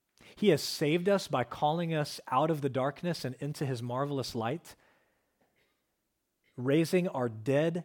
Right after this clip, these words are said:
hearts to life again. He has done wonderful things, and we have to remember all of that. So Nehemiah says, "Remember the Lord." And that's what we need to do, to remember all of those things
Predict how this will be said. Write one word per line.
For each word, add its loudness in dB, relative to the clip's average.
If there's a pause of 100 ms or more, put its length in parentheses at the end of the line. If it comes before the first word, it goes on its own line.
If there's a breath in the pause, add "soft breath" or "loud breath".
(160)
hearts -6
to -8
life -4
again. -6 (1800)
He 0
has 2
done 0
wonderful -4
things, -4
and -4
we -4
have -6
to -2
remember -2
all 0
of -4
that. 2 (180 loud breath)
So -2
Nehemiah 2
says, 2 (160 loud breath)
"Remember 0
the 2
Lord." -2 (320 soft breath)
And -4
that's -2
what 0
we 0
need 0
to -4
do, 0
to -4
remember 0
all 2
of 0
those 2
things -4